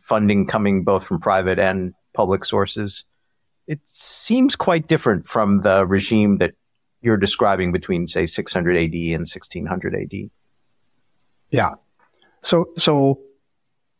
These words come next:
Speaker 2: in my book and in the title of the book, I have never used the word collapse to describe the current situation. There was a collapse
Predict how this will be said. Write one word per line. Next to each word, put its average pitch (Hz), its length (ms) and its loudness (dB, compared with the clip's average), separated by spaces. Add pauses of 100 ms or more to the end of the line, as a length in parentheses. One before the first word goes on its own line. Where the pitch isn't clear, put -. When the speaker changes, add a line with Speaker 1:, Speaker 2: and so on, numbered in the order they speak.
(280)
Speaker 2:
in 156 160 4
my 135 140 4
book 143 580 -2
and 117 240 0
in 110 100 -2
the 107 80 -4
title 123 380 0
of 101 100 -8
the 104 80 -6
book, - 360 -8 (880)
I 139 120 0
have 151 340 2
never 143 500 2
used 123 480 0
the 113 100 -4
word 104 540 -4 (1080)
collapse - 920 -2 (260)
to 120 120 -6
describe 107 580 0
the 104 120 -6
current 110 600 -2 (540)
situation. 95 680 -8 (260)
There 135 160 4
was 185 220 4
a - 100 2
collapse 95 720 -2